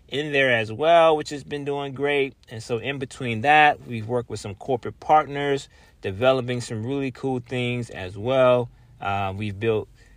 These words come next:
custom jackets for, for, for players, for teams.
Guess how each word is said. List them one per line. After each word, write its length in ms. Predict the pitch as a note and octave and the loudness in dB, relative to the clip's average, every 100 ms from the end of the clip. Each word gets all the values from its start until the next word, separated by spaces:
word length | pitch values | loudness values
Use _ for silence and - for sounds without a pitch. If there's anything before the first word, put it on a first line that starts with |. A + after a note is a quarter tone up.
| - | -18
custom 580 | - C3 B2 B2+ G#2+ G2+ | -2 -2 -2 -6 -6 -6
jackets 520 | - C3+ C3 B2+ B2+ A#2 | -2 2 2 2 -2 -6
for, 400 | - F2+ E2+ D2+ _ | -12 -8 -8 -10 _
for, 440 | _ G#2+ F#2 D#2 C#2+ | _ -8 -6 -8 -10
for 200 | - F2 - | -10 -12 -10
players, 580 | - D3+ D3 C#3+ C3+ B2 | 0 6 6 6 2 0
for 160 | G2+ | -8
teams. 760 | F2+ D#3 D#3 D3+ D3 C#3+ C3+ | -8 -6 -2 -2 -2 -4 -8